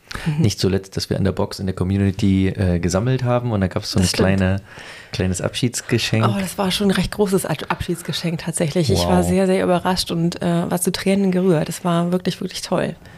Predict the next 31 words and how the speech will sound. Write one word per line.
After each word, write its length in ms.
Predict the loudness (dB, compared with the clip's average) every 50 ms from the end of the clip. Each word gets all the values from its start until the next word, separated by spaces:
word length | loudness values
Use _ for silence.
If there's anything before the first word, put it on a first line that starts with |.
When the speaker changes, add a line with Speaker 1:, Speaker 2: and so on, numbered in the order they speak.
| -20 -20 -8 -4
Speaker 2:
Wow. 520 | -2 0 2 2 2 2 2 0 0 -2 -4 -2 0
Speaker 1:
Nochmal 300 | 2 2 2 2 2 2
an 40 | 2
der 140 | 0 0 -2
Stelle 240 | -2 -4 -4 -2 -2
danke. 340 | 0 0 -2 -2 -2 -4 -2 0 0 2 2 2 2 2 2 2 2
<laughs> 520 | 2 0 0 2 2 0 0 0 0 0
Speaker 2:
Auch 240 | 0 0 -2 -2 -2
an 160 | -4 -4 -2
alle 360 | -2 -2 -2 0 2 2 2
Speaker 1:
An 60 | 0 0
Speaker 2:
CrossFit-Box 560 | 0 -2 -2 -2 -2 -2 -2 -2 -2 0 0
Speaker 1:
alle, 100 | 0 -2 -2 -4 -4 -2
Speaker 2:
Wolfsburg, 160 | 0 0 2
Speaker 1:
genau. 300 | 2 2 4 4 4 2
Speaker 2:
die 200 | 2 0 0 0
das 220 | 2 0 0 0
hören, 260 | 0 2 2 2 0 0
alle, 180 | 0 0 0 0
alle 200 | 0 2 2 4
Speaker 1:
Ja, 140 | 4 6 4
Speaker 2:
Member. 280 | 4 4 4 2 2 0
Speaker 1:
richtig. 220 | 0 -2 -4 -6 -14 -16 -16 -6 0
Speaker 2:
Ja, 180 | 2 4 4 4
schön. 380 | 2 2 0 2 2 2 2 2 4
Speaker 1:
Mhm. 360 | 4 6 6 6 4 2 0 -2 -6 -12 -14 -16 -18 -20 -20 -20 _ -20 -20 -20 -4 -2
Speaker 2:
Wann 180 | 0 0 2
war 140 | 2 0 2
das, 280 | 2 2 0 0 -4 -10 -6
diese 220 | -4 -2 0 0 0
Reise? 340 | 2 0 2 2 0 0